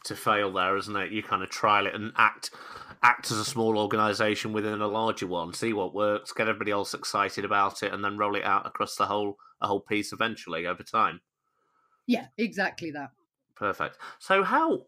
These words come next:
Speaker 1: how can technology help with well-being on, on both sides again? So we talked a little bit about, I guess you call consumer technology, things like Headspace, et cetera. What about technology for an organisation to help manage well-being?
Speaker 2: I think, um,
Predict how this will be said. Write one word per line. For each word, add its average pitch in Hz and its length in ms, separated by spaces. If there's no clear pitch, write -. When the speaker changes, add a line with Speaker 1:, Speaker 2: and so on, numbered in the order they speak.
Speaker 1:
how 226 240
can 202 220
technology 117 720
help 90 340
with 95 140
well-being 87 560
on, 117 240
on 170 100
both 151 200
sides 101 300
again? 87 280
So - 120
we 123 100
talked 156 240
a 139 40
little 139 240
bit 139 160
about, 117 560
I - 80
guess 110 300
you 104 60
call 101 200
consumer 120 520
technology, 120 600
things 101 220
like 95 140
Headspace, 104 500
et - 140
cetera. 120 440
What 147 100
about 156 340
technology 117 680
for 104 180
an 104 60
organisation 101 760
to 92 120
help 92 240
manage 92 300
well-being? 80 460
Speaker 2:
I 294 80
think, 330 260
um, 214 460